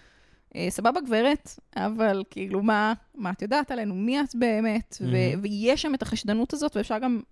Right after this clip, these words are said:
Speaker 1: מאוד להבין מאיפה היא באה. אז זה, זה מתח שהוא מאוד משמעותי. המקום גם שאמרתי מקודם, שהיא נחשבת לאחת מהאימהות של הסוציולוגיה, זה בגלל שהל האוס גם הופך להיות מרכז מחקר.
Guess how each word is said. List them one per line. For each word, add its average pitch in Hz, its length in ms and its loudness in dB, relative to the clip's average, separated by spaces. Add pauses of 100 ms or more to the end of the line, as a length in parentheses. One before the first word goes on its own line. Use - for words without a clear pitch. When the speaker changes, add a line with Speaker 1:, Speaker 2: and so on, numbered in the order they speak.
(120)
Speaker 1:
מאוד 226 280 4
להבין 214 360 2
מאיפה 190 240 -2
היא 170 120 -2
באה. - 180 -2 (480)
אז 196 160 0
זה, 185 300 4
זה 190 140 2
מתח 214 460 2
שהוא 180 420 4
מאוד 185 260 2
משמעותי. - 520 -6 (580)
המקום 185 800 0
גם 294 100 0
שאמרתי 202 400 -2
מקודם, 226 360 2
שהיא - 300 0
נחשבת - 300 0
לאחת 202 240 -2
מהאימהות 196 320 2
של 233 120 0
הסוציולוגיה, 330 760 2
זה 269 100 0
בגלל 202 260 4
שהל 208 300 4
האוס 196 180 6
גם 190 100 2
הופך 202 220 2
להיות 202 100 4
מרכז 190 240 2
מחקר. - 300 -4